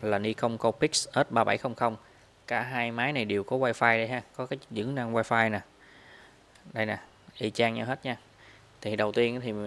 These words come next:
hai chiếc máy này thiết kế hoàn toàn giống nhau ha. À, các bạn, à, nhìn vào đây nè, thiết kế là giống nhau như đúc, giống như là hai anh em sinh đôi đó. À,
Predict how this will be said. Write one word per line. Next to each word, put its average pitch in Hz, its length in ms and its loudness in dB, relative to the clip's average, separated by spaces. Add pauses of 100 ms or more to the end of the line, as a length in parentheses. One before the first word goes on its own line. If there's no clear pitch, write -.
(120)
hai 117 120 -2
chiếc 131 180 -8
máy 135 160 -6
này 117 160 -4
thiết - 180 -8
kế 151 280 0
hoàn 110 160 -8
toàn 101 220 -2
giống 131 140 -6
nhau 127 200 -2
ha. 127 120 -6 (680)
À, 107 240 -2
các - 160 0
bạn, 107 240 2
à, 113 100 -4
nhìn 107 280 -6
vào 101 80 -6
đây 110 140 0
nè, 107 120 -6 (340)
thiết 131 180 -4
kế 135 200 2
là 147 80 0
giống 117 240 -2
nhau 131 180 0
như 120 120 -2
đúc, 151 140 2 (100)
giống 143 180 -4
như 135 80 -2
là 113 120 0
hai 117 180 2
anh 117 100 0
em 117 160 0
sinh 120 180 -2
đôi 117 220 8
đó. - 80 2 (680)
À, 101 180 -2